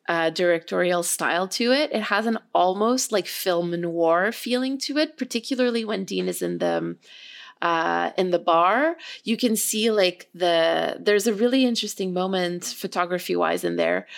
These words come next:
where, like, there's some extreme close-ups on his face that really remind me of those film noir from the forties,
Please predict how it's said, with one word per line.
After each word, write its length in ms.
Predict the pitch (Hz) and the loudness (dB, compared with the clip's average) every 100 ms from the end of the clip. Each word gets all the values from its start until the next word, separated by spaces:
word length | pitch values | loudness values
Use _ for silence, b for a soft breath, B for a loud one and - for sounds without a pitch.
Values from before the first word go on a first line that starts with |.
| B B | B B
where, 220 | 196 190 | 2 4
like, 360 | 185 180 170 - B B - | 4 2 2 -4 B B 2
there's 260 | 202 190 | 2 4
some 360 | 214 180 175 - | 2 2 0 -2
extreme 460 | - - - 247 233 | -2 0 2 2 2
close-ups 600 | - 214 202 - 180 - | 0 0 2 2 0 0
on 140 | 170 | -2
his 240 | 202 180 - | 0 -2 0
face 380 | 175 175 170 - | 2 2 0 0
that 220 | 160 165 | 0 2
really 240 | 214 269 | 2 4
remind 440 | 220 190 185 196 208 | 2 0 0 0 0
me 120 | 175 | 0
of 120 | 165 | 2
those 260 | 180 170 - | 2 2 0
film 240 | 180 175 | -2 -2
noir 480 | 170 170 170 170 165 | -4 -2 0 0 0
from 220 | - 165 165 | -2 -2 -2
the 80 | |
forties, 720 | 165 - 170 165 180 190 - | -2 -2 0 0 -2 -2 -8